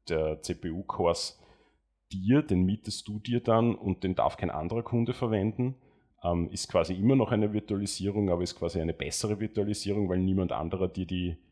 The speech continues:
den C-P-U-Core stehlen kann. Ähm, weil vielleicht als, als, als Hintergrundinformation ein P-H-P-Aufruf beispielsweise verursacht natürlich, braucht Rechenoperationen.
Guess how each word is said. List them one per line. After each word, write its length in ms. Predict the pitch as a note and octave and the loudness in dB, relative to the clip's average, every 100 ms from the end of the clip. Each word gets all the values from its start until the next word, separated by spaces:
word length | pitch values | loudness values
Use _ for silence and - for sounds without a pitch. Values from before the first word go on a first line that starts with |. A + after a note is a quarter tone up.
| _ _ | _ _
den 140 | F#2 F2+ | -2 0
C-P-U-Core 720 | - - F2 G#2+ - A2 G2+ | -2 -2 -4 -4 0 4 4
stehlen 360 | - - F2 G2 | 2 0 -2 0
kann. 280 | A2 G#2 - - - _ _ _ _ | 0 0 -2 -14 -20 _ _ _ _
Ähm, 160 | F#2 E2+ - F2 - | -4 -4 -6 -12 2
weil 160 | F#2+ | 2
vielleicht 300 | - G2+ F2+ | 6 4 4
als, 160 | F#2+ - | 0 -2
als, 200 | F#2+ - | -6 -4
als 140 | G#2 | -2
Hintergrundinformation 1400 | - G#2 A2+ G#2+ G2+ G2+ G#2 G2+ - G2+ G#2 G2 F#2+ - | 2 4 4 4 4 2 2 2 2 2 4 0 -4 -8
ein 180 | - G2 | -2 -2
P-H-P-Aufruf 880 | - G2 - F2+ F2+ G#2+ - G2 G2 | 2 2 2 0 4 4 4 -6 -2
beispielsweise 840 | - F#2+ - F#2+ F2+ F2 F#2+ F#2+ - - - _ | 2 2 0 0 2 2 2 0 -4 -20 -20 _
verursacht 680 | - A2 F#2+ A2 A#2 - | -4 -2 0 2 2 2
natürlich, 640 | G#2 - G#2 G2+ F#2+ - F2+ | -2 0 0 2 0 -4 -2
braucht 320 | - E2+ D2 | 0 0 0
Rechenoperationen. 1040 | F2+ - C#3+ - A2+ A#2 - G#2+ G2+ G#2 | -6 2 2 2 0 -2 2 2 4 2